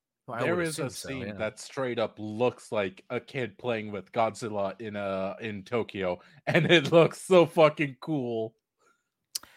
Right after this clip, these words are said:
Speaker 1: I'm gonna, I'm gonna have to go watch it. I'll probably
Speaker 2: Oh,
Speaker 1: go watch
Speaker 2: buddy,
Speaker 1: it,
Speaker 2: you have to.
Speaker 1: uh,
Speaker 2: It is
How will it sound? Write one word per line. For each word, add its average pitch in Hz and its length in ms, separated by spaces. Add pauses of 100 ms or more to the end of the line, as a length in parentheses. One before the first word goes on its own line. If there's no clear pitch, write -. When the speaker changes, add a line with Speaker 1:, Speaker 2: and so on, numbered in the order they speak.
(580)
Speaker 1:
I'm 151 120
gonna, 170 260
I'm 147 220
gonna 170 80
have 160 140
to 151 60
go 147 60
watch 147 320
it. - 140 (760)
I'll - 60
probably 113 180
Speaker 2:
Oh, 104 40
Speaker 1:
go 139 80
watch 107 180
Speaker 2:
buddy, 101 140
Speaker 1:
it, - 60
Speaker 2:
you 104 140
have 113 220
to. 113 40 (180)
Speaker 1:
uh, 110 40 (880)
Speaker 2:
It 165 140
is 196 420